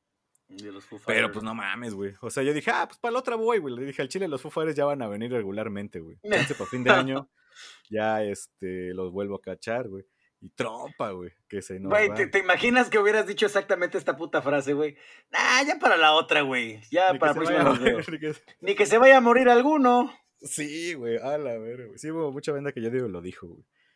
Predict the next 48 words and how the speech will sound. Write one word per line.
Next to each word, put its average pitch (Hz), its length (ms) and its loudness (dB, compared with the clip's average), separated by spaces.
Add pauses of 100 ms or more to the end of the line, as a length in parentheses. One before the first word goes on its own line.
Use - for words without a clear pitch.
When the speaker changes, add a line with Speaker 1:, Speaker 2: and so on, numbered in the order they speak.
Speaker 1:
Y 139 120 -2
acto 139 160 -2
Speaker 2:
Y - 20 0
otros - 160 -4
están 131 40 -2 (120)
Speaker 1:
seguido 143 60 -2
el 139 40 0
Speaker 2:
diciendo - 300 -4 (240)
Speaker 1:
pinche, - 100 -18 (200)
el 131 140 -8
pinche 147 280 -2
Grohl 147 180 2
haciendo 143 300 -2
C 143 140 -4
P 139 180 -6
R, 131 240 0
¿no? 131 320 -4
Al, 120 260 -10 (380)
al 117 160 -4
Speaker 2:
<laughs> 123 340 -2
Speaker 1:
fucking, 113 140 -14
güey. 107 120 -14 (240)
Speaker 2:
Ah, 107 180 -6
bueno, 113 140 -2
yo 120 120 -2
iba 131 140 -2
a - 40 -6
ponerle 107 380 -6
de 95 100 -8
acá 95 180 -10
la 98 100 -10
escena 101 260 -10
del, 92 320 -10
del 104 240 -12
Taylor 107 240 -6
así, 110 180 -14 (420)
bien 131 200 -8
pinche 147 180 -10
acelerado, 147 320 -8
¡ah, 220 160 -2
huevo! 214 720 -2 (880)
Hasta 135 500 -6
que - 140 6
se 117 120 -14
empezó 107 360 -4
a 113 80 -2
carear, 104 380 -6
¿no? 98 140 -16